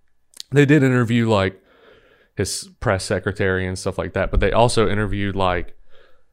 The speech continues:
the guy that, like, was holding his head up off of the concrete at he,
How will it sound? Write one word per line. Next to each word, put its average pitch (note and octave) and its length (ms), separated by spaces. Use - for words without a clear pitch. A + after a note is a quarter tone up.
the F2+ 280
guy G#2+ 600
that, G2+ 640
like, G2+ 220
was G2 160
holding A#2 460
his A2 220
head G#2+ 280
up G2 320
off G2+ 240
of F#2+ 80
the F#2+ 80
concrete F#2+ 640
at F#2 180
he, G2+ 160